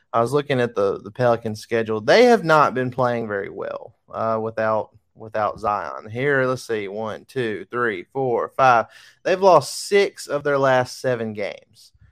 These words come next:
Uh, now, they've had some close ones in there. They had a close loss to the, uh, to the Raptors, and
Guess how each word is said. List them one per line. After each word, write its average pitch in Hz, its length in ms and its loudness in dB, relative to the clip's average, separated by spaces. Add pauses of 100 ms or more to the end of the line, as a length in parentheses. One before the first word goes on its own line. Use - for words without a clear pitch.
(340)
Uh, 120 540 2
now, 117 140 -4
they've 120 160 -4
had 139 160 0
some 113 140 -6
close 170 380 0
ones 156 200 -2
in 151 160 -2
there. 131 580 -2
They 120 100 -4
had 117 140 0
a 110 40 -4
close 135 420 -4
loss 123 300 2
to 117 160 -12
the, 104 320 -8 (760)
uh, 101 240 -12
to 113 120 -14
the 104 100 -8
Raptors, 120 720 -4
and 98 280 -12